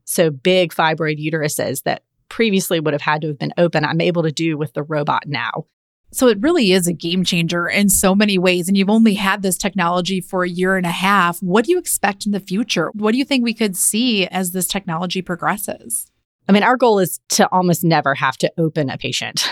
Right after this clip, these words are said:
Speaker 1: <laughs> to do a hysterectomy. The goal would be to be able to do every single one of them with the robot. That's kind of where we're on target for.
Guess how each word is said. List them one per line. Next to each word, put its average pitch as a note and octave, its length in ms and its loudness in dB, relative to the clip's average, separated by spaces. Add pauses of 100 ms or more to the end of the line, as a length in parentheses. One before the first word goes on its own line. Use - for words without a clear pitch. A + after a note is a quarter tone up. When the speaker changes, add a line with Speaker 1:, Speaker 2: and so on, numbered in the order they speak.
(140)
Speaker 1:
<laughs> - 180 -14
to D#3 540 2 (300)
do F3+ 120 4
a D#3+ 40 4
hysterectomy. C#3 640 -4
The F3 80 0
goal E3+ 260 2
would D3+ 140 -2
be D3+ 140 -2
to D#3+ 140 -4
be D3+ 120 -2
able D3+ 160 -4
to - 120 -10
do D3 300 -2 (120)
every D#3 320 -2
single C#3+ 340 -2
one C3+ 140 0
of C3 140 -2
them B2+ 300 -4 (380)
with D#3+ 160 0
the C#3+ 80 -4
robot. F#2+ 440 -6 (200)
That's F#3 160 0
kind G3+ 160 0
of D#3 80 -2
where E3 160 2
we're C#3+ 380 -2
on E3+ 140 0
target C#3 420 -2
for. D3+ 360 -6